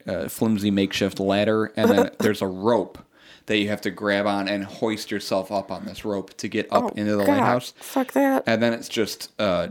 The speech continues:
Speaker 1: floors of different staircases, and you can actually get in and,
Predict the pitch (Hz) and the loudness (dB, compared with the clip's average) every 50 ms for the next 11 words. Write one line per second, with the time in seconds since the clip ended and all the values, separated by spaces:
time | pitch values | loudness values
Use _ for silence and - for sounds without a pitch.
0 | - - - - - 104 104 104 98 95 87 - 92 87 - 98 - - - - | -6 -12 -10 -4 0 2 2 4 2 0 0 -4 -4 -2 -2 -2 -2 -2 -4 -4
1 | - - 87 87 - - - - 208 - - - - - - - 113 131 147 143 | -2 -2 -2 -2 -2 -2 -2 -2 -2 -4 -8 -10 -10 -8 -2 0 2 2 2 2
2 | 123 131 127 123 - - 107 98 101 104 98 101 98 95 90 87 90 87 - | 2 0 0 -2 -2 -2 -2 0 0 0 2 2 2 0 0 -4 -6 -8 -10